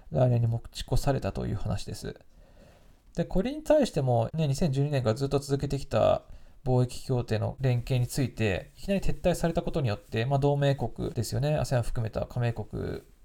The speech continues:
もちょっとこれに対しては、「え、なんで？」っていうふうに思ってしまう人たちもいたと思いますし、で、有権者自体もこ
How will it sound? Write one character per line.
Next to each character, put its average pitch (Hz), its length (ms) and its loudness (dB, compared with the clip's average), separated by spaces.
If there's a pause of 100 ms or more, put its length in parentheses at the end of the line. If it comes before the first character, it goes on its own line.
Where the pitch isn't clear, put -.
(140)
も 110 360 -2
ち - 60 -10
ょ 123 40 -6
っ - 40 -6
と - 80 -12
こ - 140 -2
れ 117 100 0
に 113 120 -2
対 113 160 2
し - 40 -10
て - 80 -4
は、 - 140 0
「え、 117 220 -6
な 139 140 -2
ん 143 80 -4
で？」 107 120 2
っ - 20 -2
て - 180 -14
い 98 140 -6
う 98 180 -8
ふ - 160 0
う 110 60 0
に 104 100 -4
思 110 180 -2
っ - 60 -14
て 107 100 -8
し - 140 -8
ま 107 100 0
う 104 40 0
人 - 160 -2
た - 20 -14
ち 156 80 -4
も 104 100 -4
い 98 60 -6
た 104 140 0
と 104 100 -2
思 104 160 -2
い 104 60 -2
ま 107 80 -4
す 107 100 -10
し、 143 380 -4 (400)
で、 135 100 -6
有 196 240 2
権 311 220 -4
者 175 80 4
自 156 100 0
体 139 180 4
も 117 80 -4
こ 170 480 0